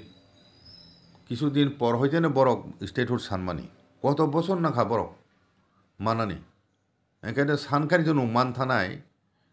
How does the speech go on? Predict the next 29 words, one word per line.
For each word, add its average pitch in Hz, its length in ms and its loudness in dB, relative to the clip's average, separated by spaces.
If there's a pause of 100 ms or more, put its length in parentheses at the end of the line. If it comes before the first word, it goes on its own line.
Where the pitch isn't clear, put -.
(200)
হাই 120 200 -2
কই 151 140 4
গেবলে 110 320 2 (380)
আইকাই 120 380 2
নং 123 260 0 (540)
যে 101 240 2 (240)
ত্রিপুরা 139 340 4 (440)
সেপারেট 147 420 4
স্টেটহুড 143 360 2
মাই 139 200 6
আসা 123 260 6
যে 110 200 0 (120)
কবুনি 113 300 0
যে 104 160 2
রিমেন 120 240 4
আবার 117 220 4
না 156 120 4
নাইয়া 139 320 4 (320)
হিন 143 120 2
তো 135 100 0 (880)
বুকা 95 220 -2
মিকলাই 107 320 0
নে 123 120 2
বলে 98 200 0 (680)
ও - 140 0
জায়গা 139 260 6
বুঝে 143 260 0
না 135 120 4
নাই 127 200 4